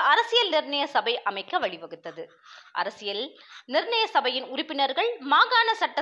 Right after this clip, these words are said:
சபையிலிருந்து தேர்ந்தெடுக்கப்பட்டனர். மாகாணங்கள் மற்றும் இந்திய மாநில மக்கள் தொகை விகிதத்தின் அடிப்படையில் சுமார் பத்து லட்சம் பேருக்கு ஒரு உறுப்பினர். உறுப்பினர் இடங்கள் அந்தந்த பகுதியில் உள்ள பெரும்பான்மை சமுதாயங்களை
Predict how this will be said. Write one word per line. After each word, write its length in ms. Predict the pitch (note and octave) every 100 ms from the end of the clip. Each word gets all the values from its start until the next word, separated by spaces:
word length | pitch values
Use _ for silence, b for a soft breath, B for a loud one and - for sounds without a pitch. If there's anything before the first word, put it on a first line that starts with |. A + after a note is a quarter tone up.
| -
சபையிலிருந்து 540 | B3 A3+ A3 G#3+ C4 G4
தேர்ந்தெடுக்கப்பட்டனர். 920 | A3 G3 F3 F3 E3 D#3+ E3 D#3+ B3 - B B B C#4+
மாகாணங்கள் 640 | A4 A#4 A#4+ G4+ E4 A4 G4+
மற்றும் 260 | E4 F#4 D4+ E4+
இந்திய 240 | A#4 A#4+ A4+
மாநில 260 | E4 C#4+ C4 A#3+
மக்கள் 280 | A#3 B3 B3
தொகை 200 | G#3 G#3 G#3
விகிதத்தின் 480 | G3 G3+ F#3+ G#3 - A3
அடிப்படையில் 580 | A3+ A#3 A#3 F4+ D#4 F#4+ B B -
சுமார் 320 | G4+ F#4+ F#4+
பத்து 200 | F4 - B4
லட்சம் 320 | A4+ G4 C#4+ A3
பேருக்கு 340 | G#3 G3+ G4 G#3
ஒரு 120 | G3+ G3+
உறுப்பினர். 480 | F3+ - E3+ G3 F4 B B B B
உறுப்பினர் 420 | F#4+ B4+ B4 G#4+ C#4+ A#3
இடங்கள் 380 | G#3+ G#3 B3+ C#5 - C4+
அந்தந்த 360 | A4 A#4 G4+ -
பகுதியில் 400 | C#4 C4 F4+ C#4+ C4
உள்ள 160 | D#4 F4 D4 -
பெரும்பான்மை 600 | E4 A#4+ A#4 F#4 D4+ C#4+ F4 -
சமுதாயங்களை 640 | C#4 D#4+ D#4+ C#4 A#3+ A3